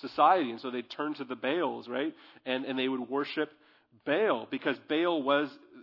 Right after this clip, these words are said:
believed to be this agricultural god, this weather god, and so they worshipped Baal for control over agriculture and fertility.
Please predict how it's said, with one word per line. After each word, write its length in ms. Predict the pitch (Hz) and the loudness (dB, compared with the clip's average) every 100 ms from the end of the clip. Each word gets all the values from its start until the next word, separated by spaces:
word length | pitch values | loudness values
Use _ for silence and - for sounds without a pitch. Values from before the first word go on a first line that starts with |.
| - | -14
believed 340 | 131 135 147 147 | -6 0 0 0
to 60 | |
be 120 | 127 131 | -4 -4
this 160 | 131 - | -6 -6
agricultural 1080 | 131 131 143 135 127 117 - 131 123 123 - _ _ _ _ - | -8 -6 -8 -6 -6 -6 -10 -8 -6 -6 -10 _ _ _ _ 2
god, 320 | 160 180 120 | 6 8 6
this 140 | 123 - - | -2 -12 -20
weather 420 | 117 135 185 190 | 2 4 4 2
god, 380 | 147 127 117 113 | 0 0 -2 -4
and 120 | 113 113 | -10 -10
so 60 | 131 | -6
they 80 | |
worshipped 500 | 127 147 147 147 - - _ _ _ _ _ _ _ _ _ - 117 | -4 -4 -4 -8 -12 -20 _ _ _ _ _ _ _ _ _ -20 -6
Baal 320 | 151 165 151 - | 0 4 4 4
for 100 | 143 | -6
control 560 | 147 139 151 160 160 | -8 -6 -2 0 0
over 220 | 143 135 135 | 0 -2 -2
agriculture 720 | 151 170 165 147 135 - 131 | -2 -2 -2 -4 -4 -8 -8
and 120 | 123 - | -8 -8
fertility. 800 | 131 - - 196 190 127 107 | -10 -6 -4 -2 -2 -4 -12